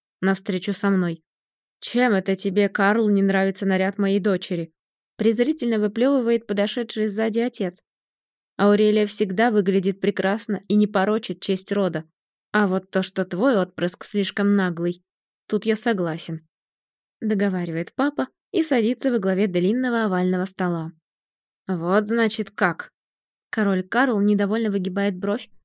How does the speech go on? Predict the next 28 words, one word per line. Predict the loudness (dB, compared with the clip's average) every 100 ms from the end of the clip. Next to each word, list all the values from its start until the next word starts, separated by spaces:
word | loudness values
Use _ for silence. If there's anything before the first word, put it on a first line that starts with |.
| _
и | -2
занимает | 2 4 4 0 -2
противоположный | -4 -2 -2 -2 -2 -2 -2
конец | -2 -2 -4 -6
стола. | -6 -4 -4 -8 _ _ _ _ _ _ _ _ _ _
«Войну | -6 -2 0 0 -2
хочешь | -2 -4 -2 -8
начать? | -8 -6 -6 -8 -12 _ _ _ _ _
С | -10 -4
войском | 0 0 0 -2 -2
пришел, | 0 0 0 0
я | 0
смотрю». | -4 -6 -6 -8 -10 _ _ _ _ _ -4
«Никакой | 2 2 4 0 2 0
войны, | 2 2 4 4 2
Карл. | -2 -4 -4 -8 _ _
Всего | -12 -2 0 2
лишь | 0 -2
собирался | -2 0 0 0 0
уничтожить | 0 0 -2 -4 -2 -2
одну | -2 0 0
твою | 0 -2
провинцию, | 2 0 2 0 -4 -8 -8 _
чтобы | -2 0 2
вызволить | 4 2 2 2 0
свою | 0 2 4
младшую | 2 0 -2 -2
дочь. | -2 -2 -6